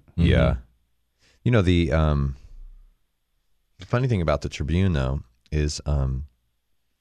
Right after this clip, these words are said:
Speaker 2: they do a pretty good job online if you get past the pop-ups about, you know,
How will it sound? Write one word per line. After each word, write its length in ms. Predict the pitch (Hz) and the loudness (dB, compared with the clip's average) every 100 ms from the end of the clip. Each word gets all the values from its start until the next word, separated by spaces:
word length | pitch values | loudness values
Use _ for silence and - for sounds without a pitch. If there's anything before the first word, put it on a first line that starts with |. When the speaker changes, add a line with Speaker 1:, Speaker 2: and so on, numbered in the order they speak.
| - _ _ | -20 _ _
Speaker 2:
they 80 | 87 | 0
do 140 | 123 | 2
a 60 | 151 | 0
pretty 400 | - - 117 110 | -4 -2 0 2
good 220 | 101 87 | 0 0
job 480 | 87 78 78 78 80 - _ _ _ - | 2 2 4 2 -2 -12 _ _ _ -2
online 640 | 76 76 73 71 73 76 | 0 2 2 0 0 -2
if 220 | - 67 78 | -6 -6 -6
you 80 | |
get 260 | 67 - 73 | -2 -4 -2
past 300 | 78 76 - | -2 -2 -4
the 60 | 73 | -4
pop-ups 560 | 71 65 73 - - - | -4 -2 -4 -6 -12 -8
about, 360 | 71 69 67 - | -4 -2 -4 -4
you 120 | 76 | -4
know, 220 | 67 65 | -2 -4